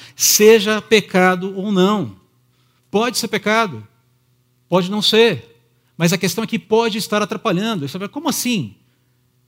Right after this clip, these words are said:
Nem, não é tudo pecado? Não necessariamente. Deixa eu dar um exemplo pra vocês muito interessante, um testemunho muito interessante de um amigo nosso, que morou nos Estados Unidos, trabalhou numa empresa muito boa, norte-americana, e tava com a vida muito bem encaminhada lá.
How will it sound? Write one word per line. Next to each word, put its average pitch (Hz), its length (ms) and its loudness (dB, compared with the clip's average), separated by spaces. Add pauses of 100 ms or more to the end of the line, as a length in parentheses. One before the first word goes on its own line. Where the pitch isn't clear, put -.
(140)
Nem, 214 120 -4
não 202 420 -10
é - 20 -8
tudo 214 180 -4
pecado? 190 480 -4
Não 208 220 -4
necessariamente. 233 680 -6
Deixa 190 100 -10
eu 233 100 -4
dar 240 60 -6
um - 20 -6
exemplo 214 300 -6
pra 208 140 -8
vocês 180 320 -8
muito 220 340 -6
interessante, 214 640 -8
um 147 40 -18
testemunho 202 460 -8
muito 226 320 -4
interessante 202 360 -8
de 220 60 -14
um 196 60 -10
amigo 196 180 -10
nosso, 185 480 -8 (300)
que 180 140 -12
morou 175 200 -6
nos 196 120 -8
Estados 180 240 -6
Unidos, 175 340 -8
trabalhou 165 500 -2
numa 185 140 -2
empresa 160 260 -2
muito 185 240 -4
boa, 165 280 0
norte-americana, 165 760 -4 (340)
e - 60 -18
tava 294 240 -16
com 320 100 -8
a 233 60 -4
vida 247 180 -2
muito 220 280 0
bem 226 160 -4
encaminhada 208 580 0
lá. 101 180 -8